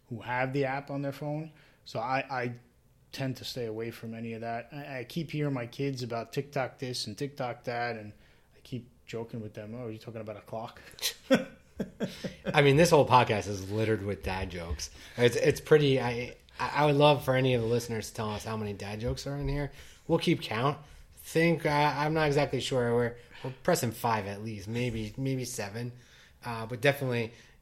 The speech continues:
Speaker 2: you'll see them come out, right? We're dads. We're, we have dad jokes. We, we embarrass our children. It's all there. It's all, it's all part of dadding.
Speaker 1: And some of the stuff we say may, may, we may show our age.
Speaker 2: Yes, that's true too. I,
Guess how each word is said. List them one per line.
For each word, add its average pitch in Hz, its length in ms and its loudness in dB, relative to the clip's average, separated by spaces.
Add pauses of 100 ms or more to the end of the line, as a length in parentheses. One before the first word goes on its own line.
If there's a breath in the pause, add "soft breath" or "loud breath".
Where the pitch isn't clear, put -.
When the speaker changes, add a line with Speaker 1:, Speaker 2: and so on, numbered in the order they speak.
(340)
Speaker 2:
you'll 151 240 4
see 185 240 0
them 127 180 4
come 123 240 -2
out, 117 300 2
right? 127 260 -2
We're 127 100 -2
dads. 131 380 -2
We're, 123 240 -4
we 127 140 -6
have 117 140 -4
dad 123 240 -4
jokes. 143 300 -2
We, 113 220 -8
we 120 140 -6
embarrass 117 320 -6
our 110 60 -10
children. 135 440 -6 (440)
It's - 120 -16
all 160 200 2
there. 165 200 2
It's 151 140 -6
all, 156 200 -6 (640 soft breath)
it's - 100 -8
all 175 120 6
part 196 240 10
of 170 60 0
dadding. 170 440 4 (100)
Speaker 1:
And 143 120 6
some 143 180 4
of 135 60 4
the 127 60 2
stuff 123 320 -2
we 113 100 -2
say 113 220 -2
may, 110 260 -4
may, 113 360 -8
we 127 120 -4
may 117 160 -4
show 117 240 -6
our 110 180 -4
age. 117 380 -6 (540 soft breath)
Speaker 2:
Yes, 113 200 -4
that's 117 240 -4
true 117 260 0
too. 110 300 0 (440 loud breath)
I, 123 120 -2